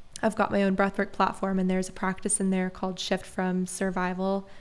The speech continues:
to Creator Mode. And that's exactly what that practice is for, is shifting out of maybe a dysregulated state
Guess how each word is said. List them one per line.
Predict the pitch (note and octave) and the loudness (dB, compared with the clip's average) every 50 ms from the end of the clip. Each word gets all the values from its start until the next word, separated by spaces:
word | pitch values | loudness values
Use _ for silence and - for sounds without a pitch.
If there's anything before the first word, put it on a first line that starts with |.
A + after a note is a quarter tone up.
| - - | -14 -8
to | - G#3 | -6 -6
Creator | G3 - - G3 F#3 F#3 F#3 G3 A3 | -4 -2 0 2 4 4 4 4 2
Mode. | B3+ B3+ C#4 D#4 F4 - - - - - - - - - - - - - | 2 2 2 2 0 -2 -6 -16 -18 -18 -20 -20 -20 -20 -20 -14 -6 -2
And | G3 F#3+ F#3+ F#3+ F#3+ F#3 F#3 F#3 F#3 - - - - - - - | 0 2 2 2 2 2 2 0 0 -2 -6 -10 -10 -14 -14 -8
that's | - F#3 F3+ G3+ G3 F#3+ F#3 - - | -4 0 4 4 4 4 2 -2 -4
exactly | F#3+ F#3+ F#3+ G3 G3 F#3 - - F#3+ | -4 -2 -2 -2 -4 -4 -4 -4 -2
what | F#3 F#3 F#3 | -2 -2 -2
that | - - - | -4 -4 -2
practice | - G3+ F#3+ F#3+ - - G3 - - | -2 -2 -4 -4 -4 -6 -6 -4 -2
is | G#3+ G#3+ - | -2 -4 -4
for, | - - E4 F4 B3+ G#3 G3 F#3+ | -4 -2 0 2 4 4 4 2
is | F#3 - F#3+ F#3+ F#3+ - - - - | 2 0 0 -2 -2 -2 -4 -4 -6
shifting | - - A3 G#3 G#3+ - A3 G#3 G3+ - | -4 -2 -2 -2 -2 0 -2 -2 -2 -2
out | - - F#3+ F#3 F#3 F#3+ | -2 0 0 2 2 2
of | G3 G3 G3 G3 F#3 G3 | 2 2 2 0 0 0
maybe | G3+ F#3+ F#3 F#3 F#3+ F#3+ | -2 0 0 0 0 -2
a | |
dysregulated | F3+ - F#3+ - - - F#3+ F#3 - F#3+ F#3 F#3 F3+ F#3 F#3 F#3 | -2 -4 -6 -6 -4 -6 -4 -4 -2 -2 -2 -2 -2 -4 -4 -4
state | - - - G3 F#3+ G3 A3+ C#4 - | -6 -4 -2 0 0 0 -2 -4 -6